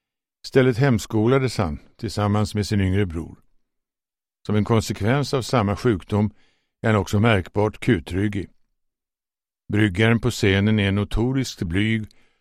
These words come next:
och har aldrig varit riktigt bekväm med att hamna i allmänhetens blickfång. Men nu kände han sig tvungen att ta till orda. Tre år tidigare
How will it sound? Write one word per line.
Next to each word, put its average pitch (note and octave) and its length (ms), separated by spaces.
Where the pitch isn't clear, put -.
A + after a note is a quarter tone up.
och - 80
har A2+ 60
aldrig G2 240
varit G2 240
riktigt G#2+ 260
bekväm G#2+ 480
med F#2 220
att - 140
hamna F#2 380
i G2+ 60
allmänhetens F#2 640
blickfång. G2 560
Men D2+ 120
nu A#2+ 220
kände A2+ 300
han G2+ 80
sig A#2+ 120
tvungen F#2+ 400
att - 260
ta G#2+ 180
till A2 180
orda. D2 320
Tre G#2 180
år G#2+ 100
tidigare F#2+ 560